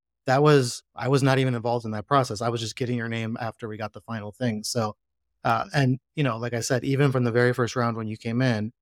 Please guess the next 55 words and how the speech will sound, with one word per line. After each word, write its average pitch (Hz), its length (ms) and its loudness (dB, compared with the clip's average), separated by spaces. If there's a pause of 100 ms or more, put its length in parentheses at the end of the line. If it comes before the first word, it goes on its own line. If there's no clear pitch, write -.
(180)
you 127 140 -4
made 123 240 4
it 120 100 0
to 120 100 -2
the 107 220 -2 (280)
end 120 360 0
section 120 480 -2
of, 104 100 -6
like, 104 160 -4
those 110 180 -6
last 113 220 0
five 117 200 -2
<laughs> - 20 2
headshots 135 420 0
on 143 80 -4
the 123 100 -6
table 127 420 2 (260)
just 143 160 2
completely 127 380 2
on 117 140 0
your 120 180 -2
own. 113 140 -10
So 117 260 -4 (400)
I 123 40 -4
just 120 160 -2
wanna 117 140 2
commend 120 320 2
you 113 80 -2
on 107 140 0
that 107 220 0
and, 107 200 -6 (100)
and 110 240 -8
say, 104 400 -4 (280)
you 143 160 -8
know, 110 80 -6
you 110 120 -10
did 110 160 -2
a 110 40 -2
great 107 220 -2
job. 104 280 2
And, 101 220 -8 (340)
um, 107 200 0
for 110 100 -8
people 117 280 0
listening 113 440 2
that, 107 180 -4
yes, 131 280 4
it 123 80 4
helps 127 260 0
who 139 120 4
you 123 200 4
know, 120 360 2 (420)
but 120 280 4 (600)
you 127 180 4
also, 117 400 2